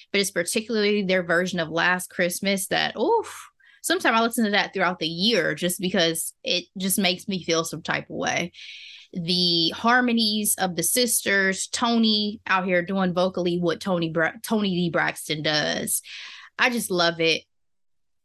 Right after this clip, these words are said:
I don't feel like it gets enough love out here when I see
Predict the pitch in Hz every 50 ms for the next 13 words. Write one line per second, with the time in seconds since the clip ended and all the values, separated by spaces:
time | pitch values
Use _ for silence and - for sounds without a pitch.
0 | _ - 196 208 208 196 185 220 208 170 170 180 165 160 175 170 - - 170 160
1 | 160 160 160 160 160 160 156 156 156 156 156 165 170 165 156 156 156 156 156 156
2 | 165 - - - 165 160 160 156 156 156 156 - -